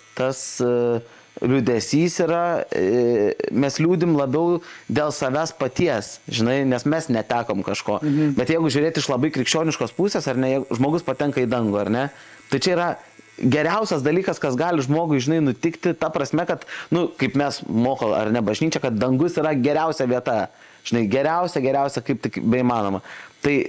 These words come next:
Speaker 1: nu, tai vadinasi, t-, jam jau yra gerai, žinai, ten, bet labiau yra ir liūdniau yra mums patiems, žinai, todėl, kad mes, nu, kaip sakyt, e,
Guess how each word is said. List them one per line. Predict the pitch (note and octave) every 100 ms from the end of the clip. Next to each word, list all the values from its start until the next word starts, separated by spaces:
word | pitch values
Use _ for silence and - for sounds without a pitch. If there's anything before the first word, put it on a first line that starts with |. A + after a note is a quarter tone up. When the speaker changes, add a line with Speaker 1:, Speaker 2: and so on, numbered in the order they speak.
| - -
Speaker 1:
nu, | C#3+ C3+
tai | D#3
vadinasi, | D3 E3 D#3+ - -
t-, | -
jam | C3+ C#3+ D#3+ C#3+
jau | B2+ D#3+
yra | C3+ C3
gerai, | A2+ A#2 G#3 E3+
žinai, | A2+ A2+
ten, | D3 C3+ A2 - - -
bet | - C3+
labiau | - C3+ C3+ D3+
yra | D3+ D3+
ir | D3+ C3
liūdniau | C3 A#2+ B2+ C3
yra | C3+
mums | C#3 D3 C#3
patiems, | - B2+ - D#4 G#3
žinai, | B2+ A#2+
todėl, | A2 G#2+ A2+
kad | A#2 A2
mes, | A#2+ B2+ -
nu, | B2 B2+ A2+ G2+ - - - - - - -
kaip | - G#2+
sakyt, | - E2+ A2+ -
e, | G2 G2+ G#2